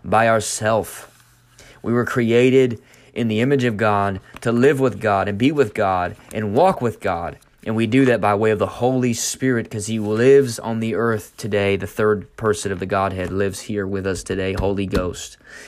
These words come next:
And he wants to empower you and help you.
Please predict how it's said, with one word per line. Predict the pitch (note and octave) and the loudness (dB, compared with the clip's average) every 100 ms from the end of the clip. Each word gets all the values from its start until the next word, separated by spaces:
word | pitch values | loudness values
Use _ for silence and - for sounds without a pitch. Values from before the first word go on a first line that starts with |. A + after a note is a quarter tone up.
| - | -8
And | G2+ | -4
he | G#2+ C3 | 2 2
wants | A2+ A2+ | 2 -2
to | - G#2 | -4 -8
empower | F#2+ - G2+ A2 A#2 | -8 -8 -8 -6 -6
you | A2 G2 G2 F#2 G#2 - _ _ _ _ _ _ _ _ _ - | -6 -4 -4 -4 -8 -16 _ _ _ _ _ _ _ _ _ -16
and | F#2 | -12
help | F#2+ F#2 - | -12 -12 -14
you. | F2 E2+ | -14 -16